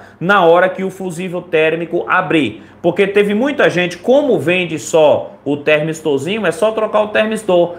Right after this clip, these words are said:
Mas é melhor trocar o sensor também, pessoal. Eu sempre que pego um aparelho Electrolux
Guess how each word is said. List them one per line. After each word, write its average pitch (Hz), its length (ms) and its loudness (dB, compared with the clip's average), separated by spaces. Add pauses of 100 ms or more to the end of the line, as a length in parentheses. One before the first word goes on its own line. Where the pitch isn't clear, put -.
(200)
Mas 185 280 2
é 240 80 2
melhor 190 300 2
trocar 190 340 0
o 190 80 0
sensor 190 460 -4
também, 156 420 -2
pessoal. 104 400 -8 (260)
Eu 170 160 -2
sempre 233 380 -2
que 180 160 -4
pego 143 560 -2 (120)
um 143 140 -2
aparelho 156 500 0
Electrolux 156 840 0